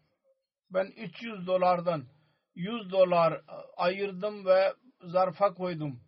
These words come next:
"Ben bunu Vakfe Cedida'da vereceğim." Ondan sonra ben diğer işlere koyuldum. Z-, zarfı göndermeyi unuttum. Daha iki saat geçmişti.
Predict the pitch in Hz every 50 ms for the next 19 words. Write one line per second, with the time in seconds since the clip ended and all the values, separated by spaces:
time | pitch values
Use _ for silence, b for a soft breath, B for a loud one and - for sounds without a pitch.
0 | _ _ _ _ _ _ _ _ _ _ - 180 196 202 202 196 214 220 214 196
1 | 196 185 147 - 214 214 202 196 190 175 190 196 190 196 196 190 185 175 - -
2 | 175 190 196 180 170 170 165 160 156 147 147 139 120 - - _ _ _ _ _
3 | _ _ _ - 180 185 208 208 190 - 196 208 208 208 196 202 208 202 190 190
4 | 202 214 214 190 202 190 151 - 208 196 190 196 202 180 - 185 185 185 180 175
5 | 170 160 151 131 120 - - _ _ _ _ _ _ _ _ _ _ _ _ _
6 | _ _ _ _ _ _ _ - 156 151 165 160 - _ _ - 175 165 180 202
7 | 214 214 165 - - 233 233 226 196 185 190 190 190 185 196 190 185 185 196 202
8 | 208 202 190 196 190 190 170 - - 196 190 175 139 120 104 - _ _ _ _
9 | _ _ _ _ _ _ _ _ _ _ _ _ _ _ _ _ _ _ _ _
10 | _ _ _ _ _ _ _ _ 180 170 190 190 196 208 214 220 214 - 226 220
11 | 170 - - 262 254 220 180 - - 196 196 190 185 180 185 185 175 180 180 180
12 | 180 170 - - - 190 202 208 214 -